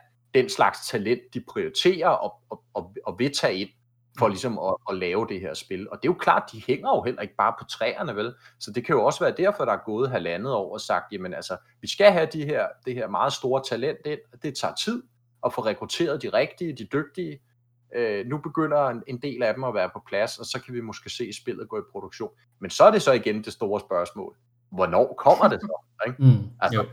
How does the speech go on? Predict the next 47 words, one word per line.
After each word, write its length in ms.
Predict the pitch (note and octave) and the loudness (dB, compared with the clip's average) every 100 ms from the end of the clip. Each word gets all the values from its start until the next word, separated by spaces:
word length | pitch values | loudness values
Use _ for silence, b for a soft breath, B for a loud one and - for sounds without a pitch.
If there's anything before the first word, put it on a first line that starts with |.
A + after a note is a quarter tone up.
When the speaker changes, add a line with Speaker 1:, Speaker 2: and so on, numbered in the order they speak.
| B - | B 0
Speaker 1:
hvornår 320 | G#2 B2+ G#3 | 0 2 0
er 40 | D3+ | 0
det 40 | |
færdigt? 400 | - G2+ B2+ F#3 | 4 4 4 2
Fordi 240 | - G#2+ G#2+ | -2 -4 -2
normalt 460 | F2 A#2+ G3 G3+ | 0 2 2 0
kan 120 | - | -2
man 120 | A2 G2+ | -4 -4
sige, 220 | A#2+ A#2 | -6 -8
et 80 | - | -4
spil 260 | C#3 F3+ | -2 -2
af 100 | C#3+ | -2
den 180 | D3 D3 - _ _ _ - - | -2 -4 -8 _ _ _ -16 2
størrelsesorden, 880 | A#2 B2+ D#3+ C3+ C3 A2 D#2+ A2+ A#2+ | 6 8 6 2 0 -2 -2 -6 -6
ikke? 280 | - - | -6 -6
Øh, 340 | G#2 F#2 E2+ E2+ - - D2+ C#2 E2 - | -6 -6 -8 -10 -12 -16 -20 -20 -20 -16
et 140 | A#2+ | -14
spil 260 | - C3 D3+ | -6 -4 -2
i 80 | D#3+ | -2
dag, 420 | C3 C3 C3+ C#3 b b b | -2 -2 -4 -10 b b b
altså 180 | G#2+ A2 - | -4 -4 -4
af 80 | |
den 180 | - B2+ | -4 -4
størrelsesorden, 520 | - G#2+ B2+ C3 F#2 - | -2 0 0 -2 -4 -8
det 80 | - | -4
kan 100 | C#3 | 0
du 120 | A2 | 2
ikke 140 | A2+ C3 | 2 0
lave 180 | G#2 | 0
på 180 | A#2+ A2 | 2 -2
under 120 | G#2 | -2
tre 300 | - - B2 | -4 -2 0
år. 300 | C3+ - - _ - | 0 -4 -10 _ -2
Altså, 200 | A2 F#2 | 0 2
Speaker 2:
Nej, 80 | - - _ | -2 -14 _
det 80 | B2 | -14
kan 100 | G#2+ | -2
Speaker 1:
det 80 | B2+ | 2
vil 60 | |
være 140 | C3 A2 | 4 4
usandsynligt, 640 | G#2+ - G#2+ C3 C3+ D3 C#3+ | 2 -6 -10 -8 -8 -6 -6
ikke? 120 | D3+ b _ - | -6 b _ -8
Du 60 | |
kunne 100 | A2+ | -2
måske 220 | G#2+ - | -2 0
lave 140 | G2 | -4
et 60 | F2 | -4